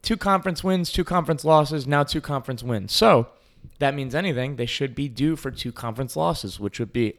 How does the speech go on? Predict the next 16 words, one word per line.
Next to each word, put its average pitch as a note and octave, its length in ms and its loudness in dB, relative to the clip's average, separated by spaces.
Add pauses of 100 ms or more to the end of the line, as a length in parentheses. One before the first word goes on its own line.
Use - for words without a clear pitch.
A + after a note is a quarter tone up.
us C#3+ 260 -2
this - 280 -6
week A#2+ 300 -4 (560)
and A#2 340 -2
at B2 220 -4
Texas - 400 -8
the A#2 80 -8
next A#2+ 260 -6
week. A2 200 -12
But - 100 -2
their D3 120 2
last F#3 340 2
two A3 120 2
wins G#3 300 0
have D#3 160 -2
been D3 340 0